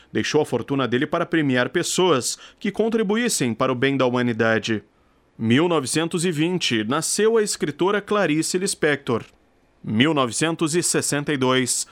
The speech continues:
nasceu a cantora Cássia Eller, uma das vozes mais marcantes da música brasileira. Cássia Eller imortalizou a música Malandragem.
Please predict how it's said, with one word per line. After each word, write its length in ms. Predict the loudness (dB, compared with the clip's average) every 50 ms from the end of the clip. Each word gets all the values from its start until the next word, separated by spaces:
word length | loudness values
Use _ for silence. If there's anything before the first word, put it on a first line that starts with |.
| -12 _ -2
nasceu 400 | -2 0 0 0 0 0 0 0
a 60 | 0
cantora 480 | 0 -2 -4 0 0 2 2 2 2 0
Cássia 520 | -2 -2 -2 -2 0 -2 0 0 2 2
Eller, 440 | 4 4 4 2 2 2 0 0 -4 -6 -12 -20 -20 -20 _ -4
uma 160 | -2 0 2
das 220 | 2 0 0 0
vozes 420 | 0 2 2 2 2 2 0 -2 -2
mais 380 | 0 2 2 2 2 0 0
marcantes 640 | 0 -2 -2 -2 -2 -2 -2 -2 -2 -2 -4 -4 -4
da 160 | -2 -2 0
música 360 | 0 0 0 0 0 0 0 0
brasileira. 640 | 0 0 0 0 0 2 2 2 4 2 2 0 -2 -8 -20 -20 _
Cássia 300 | -8 -6 -4 -2 0 2
Eller 420 | 2 2 4 2 2 2 0 0 -2 -2
imortalizou 840 | -2 0 2 2 2 2 2 0 0 0 0 0 0 0 2 2 2
a 20 |
música 560 | 2 2 0 0 0 -2 -2 -2 0 0 0 0
Malandragem. 1120 | -2 -2 0 0 0 0 0 0 2 2 2 4 4 4 2 2 0 -2 -2 -4 -6 -10